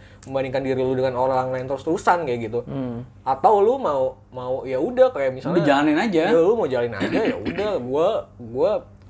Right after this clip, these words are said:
Speaker 1: kayak lu ada sedikit motivasi dalam diri lu. Wah, teman gua ini yang baru nikah ini, yang habis gua datang ini,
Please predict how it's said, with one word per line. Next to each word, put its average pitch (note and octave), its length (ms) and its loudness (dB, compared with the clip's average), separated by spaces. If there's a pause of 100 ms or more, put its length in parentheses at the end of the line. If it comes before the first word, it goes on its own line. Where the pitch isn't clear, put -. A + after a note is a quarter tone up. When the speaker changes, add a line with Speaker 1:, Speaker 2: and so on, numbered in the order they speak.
Speaker 1:
kayak B2 180 -4
lu D3+ 100 2
ada D3 140 2
sedikit C3+ 320 -8
motivasi C3 380 -8
dalam B2 180 -4
diri B2 160 -4
lu. F#3 240 -4 (440)
Wah, D3 280 0 (720)
teman A#2+ 320 -8
gua A#2+ 180 2
ini D#3 220 -2
yang C3+ 100 -4
baru A#2+ 160 -2
nikah A#2 240 -8
ini, C3+ 320 -6
yang B2 80 -6
habis A2 160 -10
gua A#2 160 -4
datang A#2+ 160 -8
ini, D3 240 -6